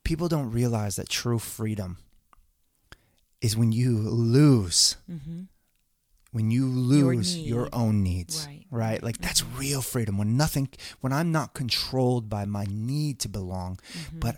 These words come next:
Speaker 1: I already know I belong,
Speaker 2: Mm-hmm.
Speaker 1: right? The big
Speaker 2: Then
Speaker 1: picture
Speaker 2: we
Speaker 1: s-,
Speaker 2: can move forward,
Speaker 1: big
Speaker 2: right?
Speaker 1: picture small today, Sarah,
Speaker 2: Mm-hmm.
Speaker 1: for, for all of us is
Speaker 2: Mm-hmm.
Speaker 1: simply this.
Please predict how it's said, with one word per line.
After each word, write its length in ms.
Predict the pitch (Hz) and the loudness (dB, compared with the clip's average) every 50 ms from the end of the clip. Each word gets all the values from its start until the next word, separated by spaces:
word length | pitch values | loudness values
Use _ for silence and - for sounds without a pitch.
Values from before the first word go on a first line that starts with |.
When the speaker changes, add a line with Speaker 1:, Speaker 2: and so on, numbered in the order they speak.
| - - | -6 -8
Speaker 1:
I 200 | - 113 117 117 | -6 -4 -2 -2
already 240 | 110 104 104 101 92 | -2 -4 -4 -6 -4
know 360 | 98 98 101 104 104 104 95 | -4 -2 -2 0 0 0 -2
I 120 | 90 87 87 | -4 -6 -10
belong, 380 | - - - - - - - _ _ - | -12 -14 -16 -16 -18 -20 -20 _ _ -16
Speaker 2:
Mm-hmm. 280 | 165 160 147 127 143 151 | -14 -14 -14 -14 -12 -12
Speaker 1:
right? 200 | - - - - _ _ - - - - - _ _ _ _ _ _ _ _ _ _ _ _ - | -10 -12 -12 -14 _ _ -20 -20 -20 -20 -20 _ _ _ _ _ _ _ _ _ _ _ _ -14
The 60 | - | -8
big 200 | 131 107 156 160 | -4 -2 -2 -2
Speaker 2:
Then 60 | - - | 0 0
Speaker 1:
picture 240 | 143 127 - - 110 | -2 -2 0 0 0
Speaker 2:
we 40 | - | 0
Speaker 1:
s-, 140 | - - | 0 0
Speaker 2:
can 120 | 165 160 160 | -2 -4 -6
move 180 | 165 165 170 | -8 -10 -10
forward, 460 | - - - 170 151 156 - - - - | -12 -14 -16 -16 -16 -16 -18 -20 -10 -4
Speaker 1:
big 160 | - 147 135 | -4 -2 2
Speaker 2:
right? 40 | - | 2
Speaker 1:
picture 260 | - 135 - - 123 | 2 2 0 -2 -4
small 300 | - - - 127 123 120 | -2 -2 0 0 0 -2
today, 380 | - - 120 110 113 113 113 110 | -2 -4 -6 -4 -2 -2 -2 0
Sarah, 320 | - - - 117 117 113 | 0 0 0 -2 -4 -4
Speaker 2:
Mm-hmm. 80 | 101 101 | -6 -6
Speaker 1:
for, 220 | 101 104 98 - - | -8 -8 -10 -10 -14
for 200 | - - - 104 | -18 -14 -10 -8
all 220 | 95 95 104 104 104 | -6 -6 -6 -6 -6
of 80 | 104 | -6
us 180 | 101 98 - - | -6 -6 -6 -8
is 160 | - 98 95 | -8 -8 -10
Speaker 2:
Mm-hmm. 120 | - - 165 | -8 -8 -6
Speaker 1:
simply 320 | - 110 98 107 101 95 | -6 -4 -4 -4 -6 -6
this. 320 | 92 95 95 98 - - | -6 -6 -6 -6 -8 -8